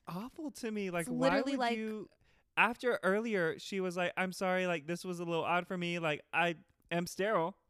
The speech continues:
Speaker 1: Um,
Speaker 2: Now, my, my one qualm out of this whole story is indeed,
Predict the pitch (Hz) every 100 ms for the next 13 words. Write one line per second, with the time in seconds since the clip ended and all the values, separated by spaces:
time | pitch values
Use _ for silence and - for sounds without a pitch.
0 | - _ _ - 170 175 165 156 151 151
1 | 156 285 262 240 _ 202 320 440 440 -
2 | 247 302 359 269 220 220 214 165 143 165
3 | - - 190 180 208 185 - 147 127 67
4 | - _ _ _ _ _ _ _ 262 269
5 | 240 240 220 214 196